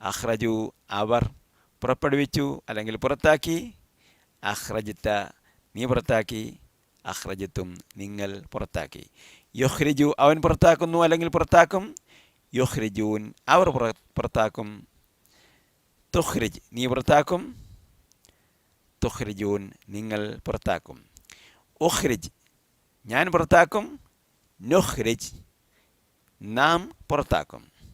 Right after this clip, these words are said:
ഇവിടെ പുറത്താക്കും എന്ന് പറഞ്ഞാൽ പുറപ്പെടുവിക്കും എന്നുകൂടി അർത്ഥമുണ്ട്. അതുപോലെ തന്നെ ഉൽപ്പാദിപ്പിക്കും എന്നും അർത്ഥമുണ്ട്.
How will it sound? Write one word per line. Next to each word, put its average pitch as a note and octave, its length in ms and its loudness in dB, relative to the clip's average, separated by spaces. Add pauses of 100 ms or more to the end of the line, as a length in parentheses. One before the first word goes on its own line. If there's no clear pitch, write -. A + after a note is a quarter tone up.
(1200)
ഇവിടെ G#2+ 220 -2
പുറത്താക്കും D3 800 4 (100)
എന്ന് D3+ 140 -4
പറഞ്ഞാൽ D#3 380 0 (120)
പുറപ്പെടുവിക്കും D3+ 960 0 (100)
എന്നുകൂടി A#2 560 -4 (100)
അർത്ഥമുണ്ട്. F2+ 440 -2 (680)
അതുപോലെ G2+ 440 -2
തന്നെ B2+ 260 -8
ഉൽപ്പാദിപ്പിക്കും B2+ 1080 -2
എന്നും G2 460 -10 (120)
അർത്ഥമുണ്ട്. F#2+ 460 -6